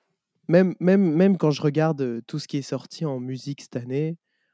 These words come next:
voilà, de base, heu, les gens disaient : « Oui, heu, les gens vont tous repousser, heu, leurs albums, heu, leurs singles, et cetera. »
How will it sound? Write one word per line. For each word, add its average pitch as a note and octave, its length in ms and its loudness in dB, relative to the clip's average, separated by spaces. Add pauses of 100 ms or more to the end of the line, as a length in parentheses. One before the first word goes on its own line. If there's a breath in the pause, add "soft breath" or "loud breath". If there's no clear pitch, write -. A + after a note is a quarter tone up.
(160)
voilà, B2 220 2
de C3 100 0
base, C3+ 340 0
heu, A#2+ 300 -4
les B2 180 -6
gens C3 160 -8
disaient : « B2+ 260 -4
Oui, C3 400 -4
heu, A#2 100 -4
les A#2 100 -10
gens B2 160 -8
vont A#2+ 180 -8 (100)
tous - 260 -8
repousser, C3 680 -6
heu, A#2+ 80 -4
leurs A#2+ 260 -6
albums, B2 600 -2
heu, A2+ 220 -10 (1040)
leurs C3+ 220 -8
singles, B2+ 460 -4
et A#2 80 -6
cetera. » A#2+ 480 -6